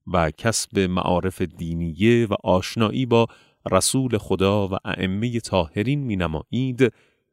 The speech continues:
به روح حج و عمره و سعی و طواف و استلام حجر و عرفات و مشعر و منا و حلق و رمی و نحر رسیده اید. و ثانیاً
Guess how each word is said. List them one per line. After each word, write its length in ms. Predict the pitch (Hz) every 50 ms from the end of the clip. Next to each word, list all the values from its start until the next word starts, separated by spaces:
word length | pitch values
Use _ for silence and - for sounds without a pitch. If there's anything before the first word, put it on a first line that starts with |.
| _ _ -
به 120 | - 98
روح 400 | 90 110 127 135 113 101 104 95 -
حج 360 | - 127 143 135 127 131 123 117
و 60 | 113 - - -
عمره 420 | 101 92 85 85 98 107 113 110 - - _ _ _ _ _ -
و 80 | 92
سعی 520 | 87 - - - 135 127 - - 123 107 113
و 40 | 107
طواف 720 | - - - 80 90 101 107 113 117 117 113 - - _ _ _ _ _ _ _ -
و 60 | -
استلام 720 | - 90 101 - - - - 95 92 104 113 113 107 107
حجر 540 | 95 73 80 85 76 90 101 110 117 117 117 - - - _ _ _ _
و 100 | - 85 - - -
عرفات 680 | 90 90 90 82 - - 107 113 117 110 110 - -
و 140 | 104 98 95
مشعر 560 | 90 87 87 90 - - - - 117 127 127
و 40 | 120
منا 440 | 104 92 90 82 85 92 104 104 104 _ _ _ _ _ _ _ -
و 120 | - 90
حلق 520 | - - - 123 127 127 120 107 - -
و 240 | 104 101 98 95 92
رمی 440 | - - 101 113 131 131 120 107 104
و 60 | 104
نحر 760 | 95 90 87 92 104 110 107 107 110 98 107 101 95 104 107 - _ _ _ _ -
رسیده 540 | - - 82 82 - - - 82 78 85 113
اید. 360 | 117 98 78 85 - - - - - _ _ _ _ _ _ _ -
و 60 | 95
ثانیاً 560 | 90 - - 98 95 107 113 120 123 131 139